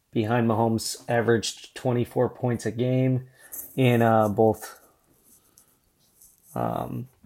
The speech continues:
pretty great. He was good, um, through the air and on the ground.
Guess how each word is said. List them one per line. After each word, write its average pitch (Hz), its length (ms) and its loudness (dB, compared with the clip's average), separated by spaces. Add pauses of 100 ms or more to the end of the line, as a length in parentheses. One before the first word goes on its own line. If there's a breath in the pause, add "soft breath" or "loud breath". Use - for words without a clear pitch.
(1040)
pretty 160 320 6
great. 135 420 6
He 135 200 2
was 123 220 4
good, 135 520 4
um, 107 360 -6
through 131 140 -2
the 117 100 4
air 120 300 4
and 120 220 0
on 117 120 0
the 110 80 -2
ground. 135 560 0